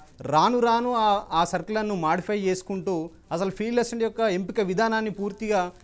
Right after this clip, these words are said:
అశాస్త్రీయ పద్ధతిలో చేయడం వల్ల అసలు మా భవిష్యత్తే అంధకారం అయిపోయింది. అంటే మా ఉద్యోగ భద్రతకే పెద్ద ప్రమాదం అయిపోయింది.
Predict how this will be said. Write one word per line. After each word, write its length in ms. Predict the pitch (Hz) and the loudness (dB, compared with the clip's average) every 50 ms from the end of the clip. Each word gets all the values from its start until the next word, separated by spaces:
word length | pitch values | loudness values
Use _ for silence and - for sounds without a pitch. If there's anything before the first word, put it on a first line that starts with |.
| - - - - - - | -20 -20 -20 -20 -8 -4
అశాస్త్రీయ 460 | 123 156 - 240 247 233 - 247 247 233 | -4 0 2 2 2 2 4 4 2 4
పద్ధతిలో 440 | 190 220 208 185 208 190 202 202 196 196 185 | 4 2 0 0 -2 -4 -2 -4 -4 -2 -2
చేయడం 280 | 185 202 214 220 208 202 | 0 2 2 2 2 2
వల్ల 380 | 196 190 190 185 175 165 180 - - - - - - - | 2 4 4 4 4 4 2 -2 -10 -20 -20 -16 -8 -4
అసలు 200 | 151 - 208 202 | -4 -2 -2 0
మా 140 | 196 190 185 | 2 2 2
భవిష్యత్తే 480 | 160 160 170 190 190 - 220 196 220 208 | 4 4 4 4 4 0 -2 -2 0 -2
అంధకారం 380 | 190 185 190 165 185 180 170 | 0 0 -2 -2 -2 -2 -2
అయిపోయింది. 360 | 156 143 135 135 120 110 117 - - - - - - | -2 -4 -4 -6 -6 -8 -8 -12 -18 -20 -20 -14 -8
అంటే 120 | 156 160 208 | -4 -2 0
మా 120 | 208 196 | 2 2
ఉద్యోగ 340 | 190 175 170 170 220 226 220 | 2 2 4 6 6 6 6
భద్రతకే 420 | - 214 190 196 190 - 196 208 | 6 2 2 0 -2 -6 -6 -6
పెద్ద 220 | 202 - 185 180 170 - | -6 -4 -4 -4 -4 -4
ప్రమాదం 320 | - 160 165 170 165 165 156 | -2 -2 0 2 2 2 2
అయిపోయింది. 420 | 143 135 123 143 127 113 113 113 | 0 -2 -2 -4 -6 -6 -6 -10